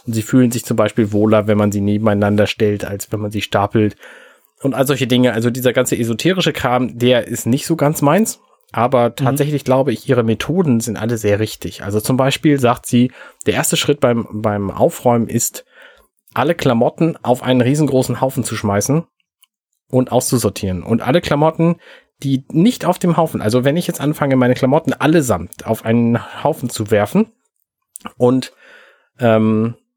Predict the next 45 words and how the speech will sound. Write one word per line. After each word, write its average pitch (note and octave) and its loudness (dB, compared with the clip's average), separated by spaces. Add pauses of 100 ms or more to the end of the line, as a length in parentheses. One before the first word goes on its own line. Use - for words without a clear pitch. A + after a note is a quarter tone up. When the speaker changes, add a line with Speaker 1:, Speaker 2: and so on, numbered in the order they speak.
(120)
Speaker 1:
nicht - 0
alles E3+ 0
finde, A2+ -2
so, G2+ -4
dann B2 2
sind D3 0
die E3 0
Dinge, E3 2
die D#3+ 0
ich D3+ 0
nicht D#3+ -4
gefunden D3+ -2
habe, D3 2
sowieso C3 2
schon C3+ 0
mal A#2 4
für A2+ -4
die A2 0
Tonne. A2+ -2 (920)
Speaker 2:
Mhm. C#3 -2 (120)
Speaker 1:
Und C#3 2
zu D#3+ 0
Klamotten C#3+ 0
gehören C3+ 2
auch A#2 -4
Taschen C3 -2
und A2 -4
Schuhe, G3+ 4 (440)
weil F#2+ -2 (100)
für G2+ 0
sie G#2 2
sind A2 -4
Taschen - -2
offensichtlich A2+ -4
ein A2+ 2
relevantes A2+ 0 (340)
Element A2 2
in C#3+ -2
ihrem C3+ 2
Leben, C#3 2
für B2+ -2
mich A#2+ 2
jetzt A#2+ -2
nicht A#2 2
so. F3 0